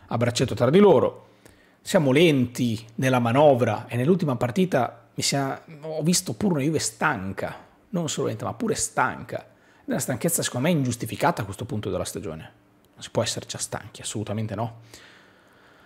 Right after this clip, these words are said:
Numero quattro, finiscano partite come questa e semplicemente pensi:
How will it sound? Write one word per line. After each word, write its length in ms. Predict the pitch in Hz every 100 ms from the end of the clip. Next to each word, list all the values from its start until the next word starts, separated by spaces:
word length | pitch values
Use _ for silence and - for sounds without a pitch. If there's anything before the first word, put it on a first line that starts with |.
| _ _ _ _ _ _ _
Numero 220 | 208 196
quattro, 520 | 202 202 160 - 120
finiscano 600 | - - - 185 - 165
partite 360 | 143 147 208 170
come 160 | 165
questa 760 | 180 220 214 - 214 208 - -
e 80 | 160
semplicemente 680 | - 160 190 190 220 185
pensi: 640 | 143 202 220 - 208 214 -